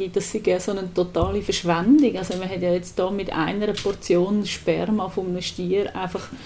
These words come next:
anstatt einfach eine Kuh können, x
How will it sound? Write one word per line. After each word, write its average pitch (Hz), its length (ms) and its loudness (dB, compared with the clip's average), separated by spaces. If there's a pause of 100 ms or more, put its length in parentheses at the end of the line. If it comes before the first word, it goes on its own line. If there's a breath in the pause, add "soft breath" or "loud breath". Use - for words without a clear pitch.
(200 loud breath)
anstatt 214 380 4
einfach 185 300 0
eine 175 260 4
Kuh 202 260 2
können, 175 440 2 (960 loud breath)
x - 640 4